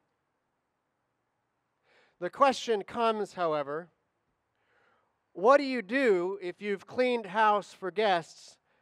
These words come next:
and then the guests move in? Well, Heidi and I had that experience,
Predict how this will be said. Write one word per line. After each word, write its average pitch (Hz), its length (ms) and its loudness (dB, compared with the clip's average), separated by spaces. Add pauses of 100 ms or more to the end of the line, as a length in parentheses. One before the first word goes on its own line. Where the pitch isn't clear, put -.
(180)
and 170 200 -2
then 220 420 2 (240)
the 160 100 -2
guests 190 680 -2 (320)
move 185 420 2
in? 190 240 4 (3000)
Well, 208 320 4
Heidi 247 300 4
and 233 80 2
I 214 120 4
had 214 300 0
that 185 160 0
experience, 160 840 -6